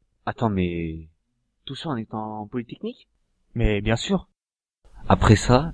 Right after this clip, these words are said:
Speaker 1: elle intègre ensuite l'Institut national de recherche en sciences et technologies du numérique, de mille neuf cent quatre-vingt-cinq à deux mille huit, où elle travaillait sur le partage de connaissances sur le web,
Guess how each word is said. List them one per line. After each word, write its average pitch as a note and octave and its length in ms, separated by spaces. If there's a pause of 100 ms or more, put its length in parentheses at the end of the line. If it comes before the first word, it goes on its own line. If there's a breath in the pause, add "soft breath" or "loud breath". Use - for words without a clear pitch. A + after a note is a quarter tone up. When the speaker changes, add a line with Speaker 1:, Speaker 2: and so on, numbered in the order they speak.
Speaker 1:
elle F#2 160
intègre G#2 280
ensuite F#2+ 300
l'Institut A2 460
national A2 440
de F2+ 80
recherche F2+ 380
en F2+ 60
sciences G#2+ 400
et F#2 80
technologies G2 500
du F2+ 160
numérique, E2+ 560
de E2 140
mille B2 320
neuf A#2+ 160
cent A#2 140
quatre-vingt-cinq F#2 720 (100)
à E2+ 100
deux E2 140
mille F2+ 220
huit, C#2+ 140 (120)
où F2+ 140
elle - 80
travaillait F2 400
sur F2+ 160
le E2 100
partage F#2 400
de F2 80
connaissances F2 420
sur E2+ 140
le D#2 100
web, E2+ 300